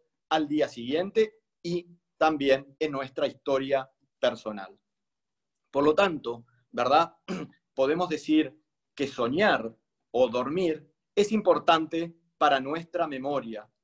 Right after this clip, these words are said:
para nuestra salud afectiva y también para el conocimiento.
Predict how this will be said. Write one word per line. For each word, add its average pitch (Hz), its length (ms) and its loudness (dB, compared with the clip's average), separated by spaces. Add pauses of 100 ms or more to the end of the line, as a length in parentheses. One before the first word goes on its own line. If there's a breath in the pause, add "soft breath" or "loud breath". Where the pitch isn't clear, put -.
para 127 240 0
nuestra 170 800 2
salud 139 640 0
afectiva 120 920 -6 (220)
y 196 100 -10
también 151 600 0 (220)
para 196 260 6
el 190 180 -4
conocimiento. 147 1000 -6